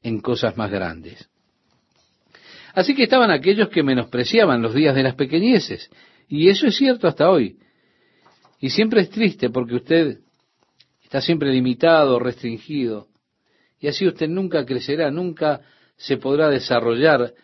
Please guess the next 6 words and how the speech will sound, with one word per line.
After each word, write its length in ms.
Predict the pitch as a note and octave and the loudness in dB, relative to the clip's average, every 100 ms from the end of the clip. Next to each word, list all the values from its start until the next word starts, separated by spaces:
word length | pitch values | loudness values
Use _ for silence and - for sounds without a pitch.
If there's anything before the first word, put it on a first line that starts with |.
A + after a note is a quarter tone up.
| _ _ | _ _
hasta 360 | - C#3 - B2+ | -12 -8 -4 -4
que 80 | A2 | -4
usted 280 | - D3+ C3+ | -6 -4 -2
no 320 | C3+ F3 F#3 | -2 0 2
desee 720 | C#3 - - D#3+ A#2+ G#2+ G2 _ _ _ _ | 0 -2 -2 0 0 -2 -8 _ _ _ _
llegar 680 | - G#2 B2 C#3 D3+ D#3+ E3 | -14 -2 0 4 4 2 -4